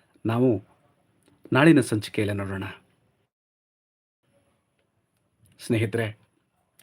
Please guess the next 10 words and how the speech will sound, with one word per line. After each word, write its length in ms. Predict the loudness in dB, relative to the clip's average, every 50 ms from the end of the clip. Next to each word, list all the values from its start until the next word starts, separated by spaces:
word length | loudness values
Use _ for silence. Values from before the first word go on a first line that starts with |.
| _ -10 2 6
ಮುಂದಿನ 180 | 8 8 8
ಸಂಚಿಕೆ 600 | 8 4 0 -2 -2 -2 2 2 2 2 2 -4 _ _ _ _ _ _ _ _ _ _ _ _ _ _ _
ಇನ್ನೂ 240 | 0 2 6 6 6
ಅದ್ಭುತವಾದಂಥ 680 | 6 6 4 -2 2 4 6 6 6 4 2 -2 -2 -4 -4 -4 -6 -12 -20 -20 _ _ _ _ _ _ _ _ _ _ _ _ _ 2
ರೋಚಕತೆಯಿಂದ 640 | 6 6 6 6 6 2 0 0 2 2 2 2 0
ಕೂಡಿದೆ. 600 | -2 -4 -4 -4 -4 -6 -8 -12 -14 -16 _ _ _ _ _ _ _ _ _ _ _ _ _ _ _
ಆ 60 | -10
ಸಂಚಿಕೆ 400 | -4 0 0 0 0 0 0 2
ಏನು 260 | 4 4 6 6 6 4
ಅನ್ನೋದನ್ನ 360 | 4 0 0 -2 -2 -2